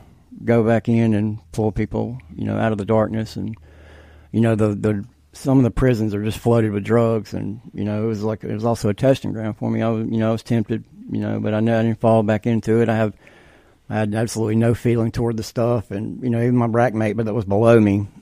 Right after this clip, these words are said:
you know, he was a daily user, and it was offered all the time, and I was just, I buried my face in the Bible that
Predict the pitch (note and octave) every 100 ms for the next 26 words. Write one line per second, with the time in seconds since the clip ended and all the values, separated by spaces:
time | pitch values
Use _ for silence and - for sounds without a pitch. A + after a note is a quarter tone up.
0 | _ A2 A2 A2+ A#2+ A#2 G#2 G#2+ G2 A#2+
1 | A2+ G#2+ A2+ A2+ A2 A2 G#2+ A2+ A2 A2
2 | A2 A2+ A2 G#2+ - - A2 G#2+ A2+ A2+
3 | A2+ A2 A2 A2 G#2+ G#2 G#2+ G#2 G2+ A2+
4 | G#2+ G#2+ A2 - A2 G#2+ G#2+ G#2+ G2+ A#2+
5 | A2+ A2 G#2+